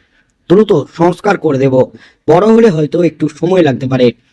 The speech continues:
তার সংযোজন দৌড়ে পালাইনি, গাড়িতে উঠতে গিয়েছিলাম। এমন পরিস্থিতির সম্মুখীন হওয়ার পরে নর্মা গ্রাম পঞ্চায়েতের প্রধান শতরূপা মাইতি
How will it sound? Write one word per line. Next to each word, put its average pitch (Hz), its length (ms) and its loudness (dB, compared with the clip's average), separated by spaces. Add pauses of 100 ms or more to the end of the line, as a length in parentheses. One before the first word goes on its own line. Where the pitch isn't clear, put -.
(240)
তার 170 140 0
সংযোজন 170 600 0
দৌড়ে 180 340 2
পালাইনি, 135 520 -4 (540)
গাড়িতে 196 280 2
উঠতে - 380 -2
গিয়েছিলাম। 131 500 -2 (400)
এমন 220 260 2
পরিস্থিতির 180 680 0 (280)
সম্মুখীন 220 580 0
হওয়ার 147 240 0
পরে 156 380 2 (320)
নর্মা 185 520 -2
গ্রাম 147 300 -2
পঞ্চায়েতের 139 560 0
প্রধান 147 340 0
শতরূপা 208 500 -2
মাইতি 147 480 0